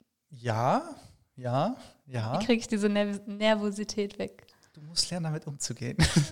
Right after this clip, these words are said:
Speaker 2: Okay.
Speaker 1: Die, äh, Nervosität kann man ganz leicht
Speaker 2: Ja.
Speaker 1: in Energie umwandeln. Man darf in diesem Moment keine Angst haben, das rauszulassen, was man dann gerade fühlt.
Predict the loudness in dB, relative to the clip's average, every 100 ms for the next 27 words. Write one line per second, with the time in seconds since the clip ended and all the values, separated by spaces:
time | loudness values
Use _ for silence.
0 | -4 -4 2 2 2 2 4 4 8 8
1 | 8 6 2 0 0 -2 0 2 2 2
2 | 2 2 2 2 2 0 0 0 0 -2
3 | 0 0 0 -2 -6 -10 _ _ _ -6
4 | 0 6 6 6 2 -2 0 2 2 2
5 | 0 -2 0 2 2 2 0 0 2 0
6 | 0 0 2 2 2 2 2 2 0 -2
7 | -2 0 -2 -2 -4 -4 -10 -14 -18